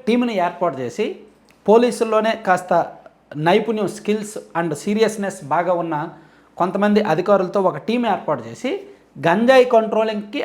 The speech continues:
and నిషేధిత మాదక ద్రవ్యాల కంట్రోలింగ్కి ఒక సెపరేట్ సిస్టమ్ ఏర్పాటు చేసి, దాదాపుగా నైంటీ పర్సెంట్ గంజాయి సాగు లేకుండా చేశారు. ఏజెన్సీ గ్రామాల్లో నర్సీపట్నం, అరకు, పాడేరు ఆ ప్రాంతంలో గంజాయి పండిస్తున్న గ్రామాలకు వెళ్ళి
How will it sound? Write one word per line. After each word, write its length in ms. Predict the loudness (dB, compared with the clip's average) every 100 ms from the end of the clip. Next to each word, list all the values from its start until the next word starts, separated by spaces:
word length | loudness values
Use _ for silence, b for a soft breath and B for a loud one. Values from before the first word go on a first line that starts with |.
| -2
and 120 | 0 0
నిషేధిత 420 | 2 2 0 -2 2
మాదక 240 | 2 2 0
ద్రవ్యాల 320 | 0 2 0
కంట్రోలింగ్కి 680 | 0 -4 -2 -2 -2 -4 -4 -2
ఒక 100 | -2
సెపరేట్ 540 | -2 0 4 6 6 4 -6
సిస్టమ్ 300 | -6 -4 -2
ఏర్పాటు 360 | -2 -2 -4
చేసి, 300 | -6 -8 -6 -6 -10 b b b b 2
దాదాపుగా 440 | 4 6 4 2
నైంటీ 580 | 2 2 2 0 2 0
పర్సెంట్ 460 | 2 0 0 -4 -4 0
గంజాయి 440 | 0 2 2 2 0
సాగు 500 | -6 0 4 4 4 4
లేకుండా 320 | 2 2 2
చేశారు. 420 | 2 0 -2 -6 -8 -8 0
ఏజెన్సీ 340 | 0 0 -4 -4 0
గ్రామాల్లో 480 | 0 2 0 -2 -6 B B B -2
నర్సీపట్నం, 600 | -2 0 0 0 0 2
అరకు, 360 | 4 2 0 0
పాడేరు 480 | 2 2 2 0 0
ఆ 80 | -2 0
ప్రాంతంలో 500 | 0 0 -2 -2 -4 -6 B B -2 0
గంజాయి 340 | 4 6 6
పండిస్తున్న 520 | 4 0 -2 -2 -4 0 2
గ్రామాలకు 520 | 4 4 2 0 -2
వెళ్ళి 260 | -4 -2